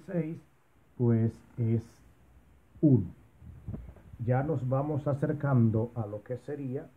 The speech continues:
esa ecuación canónica. Ahora nos corresponde obtener los elementos.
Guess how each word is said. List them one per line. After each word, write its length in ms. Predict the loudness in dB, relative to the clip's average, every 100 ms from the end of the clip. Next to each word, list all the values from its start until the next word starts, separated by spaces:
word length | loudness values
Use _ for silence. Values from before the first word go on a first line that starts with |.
| _ _
esa 440 | -6 -6 -6 -6 -6
ecuación 760 | -8 -10 -10 -10 -10 -8 -8 -10
canónica. 680 | -10 -10 -10 -14 -18 -18 -20 -20 _ _ _ _ _ _ _ -12 -12 _ _ -20 -20 -20 _ -20 -20 -20 -20 -16 -12 -2
Ahora 340 | 2 2 2
nos 200 | 0 0
corresponde 1040 | 2 2 2 0 2 6 6 6 6 4 2
obtener 920 | -4 -6 -4 -2 0 0 -2 -4 -4
los 280 | -2 -2 -2 -6 -10
elementos. 880 | -6 -4 -2 0 -2 -4 -12 -20